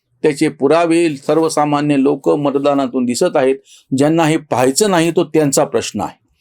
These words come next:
पण प्रत्यक्षामध्ये सत्य जे आहे ते हेच आहे की लोकशाहीवरती आमच्या सर्वसामान्य लोकांचा विश्वास आहे आणि त्याप्रमाणे ते मतदानातून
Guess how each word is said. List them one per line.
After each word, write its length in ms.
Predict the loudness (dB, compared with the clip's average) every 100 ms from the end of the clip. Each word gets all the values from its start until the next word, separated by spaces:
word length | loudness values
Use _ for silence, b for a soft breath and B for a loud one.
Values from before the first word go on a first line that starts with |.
| b b b
पण 140 | -8 -2
प्रत्यक्षामध्ये 960 | -2 0 -2 0 0 2 2 0 0
सत्य 420 | 0 -2 0 -2
जे 160 | 0 2
आहे 320 | 2 0 -2
ते 480 | -6 _ _ -6 -2
हेच 260 | 0 2 2
आहे 240 | 2 0
की 460 | -4 _ _ -2 2
लोकशाहीवरती 800 | 0 -2 -2 0 -2 -2 -2 0
आमच्या 380 | 0 -2 -2 0
सर्वसामान्य 760 | 0 0 0 0 0 0 0
लोकांचा 440 | 0 -2 -2 0 -2
विश्वास 520 | -2 -4 0 0 2
आहे 160 | 0 0 -6 B B
आणि 100 | -2
त्याप्रमाणे 580 | 0 0 0 0 0
ते 260 | -2 -2 -4 b b b
मतदानातून 640 | 0 2 2 0 -2 -4